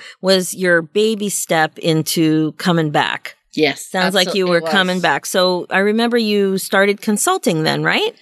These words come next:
Speaker 2: Yes, I did. Um, because I started to re-, realize that, like I said before,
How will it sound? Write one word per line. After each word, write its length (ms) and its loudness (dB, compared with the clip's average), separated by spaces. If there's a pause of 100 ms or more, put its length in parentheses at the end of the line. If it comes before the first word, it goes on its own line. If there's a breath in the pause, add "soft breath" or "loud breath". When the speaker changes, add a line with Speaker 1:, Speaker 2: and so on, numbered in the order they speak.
(140)
Speaker 2:
Yes, 400 -2
I 160 2
did. 380 -2
Um, 440 0 (400 loud breath)
because 180 0
I 40 0
started 380 0
to 100 -4
re-, 260 0
realize 540 0
that, 240 -2 (420 soft breath)
like 160 -2
I 60 2
said 260 0
before, 600 -2